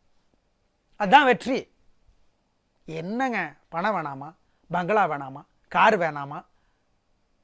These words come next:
அதானே வெற்றி. அது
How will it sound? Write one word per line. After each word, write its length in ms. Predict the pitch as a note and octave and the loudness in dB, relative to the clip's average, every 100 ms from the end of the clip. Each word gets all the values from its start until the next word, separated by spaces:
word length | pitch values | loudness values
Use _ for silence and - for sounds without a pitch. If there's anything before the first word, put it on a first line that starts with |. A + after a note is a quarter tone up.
| _ _ _ _ _ _ _ _ _ | _ _ _ _ _ _ _ _ _
அதானே 420 | - D#3 A#3 E4 B3+ | -12 4 6 6 4
வெற்றி. 440 | G#3 - A#3 F3+ - | 2 -2 -4 -4 -8
அது 580 | _ C#3+ E3+ C4+ B3+ F3+ | _ -6 2 4 4 2